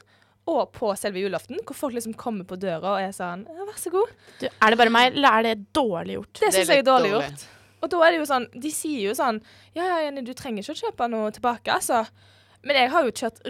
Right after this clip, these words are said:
Speaker 1: rett bort på storsenteret og bare handlet noe random, bare for å være sånn. Jeg f-, ja, jeg synes, jeg får jo dårlig samvittighet.
Speaker 2: Jeg har en kjempebra siste liten gave.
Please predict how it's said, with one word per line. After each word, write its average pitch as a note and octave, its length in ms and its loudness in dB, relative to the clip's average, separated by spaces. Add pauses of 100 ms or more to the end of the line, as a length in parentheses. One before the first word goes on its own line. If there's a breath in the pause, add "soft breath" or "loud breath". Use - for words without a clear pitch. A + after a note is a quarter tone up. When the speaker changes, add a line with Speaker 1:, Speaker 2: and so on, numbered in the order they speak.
(200)
Speaker 1:
rett - 340 -10
bort - 240 -10
på G3 120 -2 (320)
storsenteret F3+ 800 -4
og F#3 80 -4
bare F#3 180 -2
handlet G3 420 -6
noe F3 200 -10 (100)
random, E3+ 680 -6
bare F#3+ 280 -4
for F3+ 160 -6
å F3+ 60 -8
være F#3+ 140 -8
sånn. F3 240 -6 (580 soft breath)
Jeg D4+ 80 -6
f-, C4+ 140 -14 (100)
ja, D4+ 160 -2 (220)
jeg D#4 100 -8
synes, D4+ 140 -8 (100)
jeg C#4+ 160 -4
får B3+ 220 -2
jo G3 80 -2
dårlig G#3 160 0
samvittighet. G#3+ 420 -4 (500 loud breath)
Speaker 2:
Jeg A#3+ 120 4
har A#3 100 6
en C#4 80 0
kjempebra G3+ 420 0
siste - 240 -10
liten F3+ 300 -10
gave. F#3 160 -6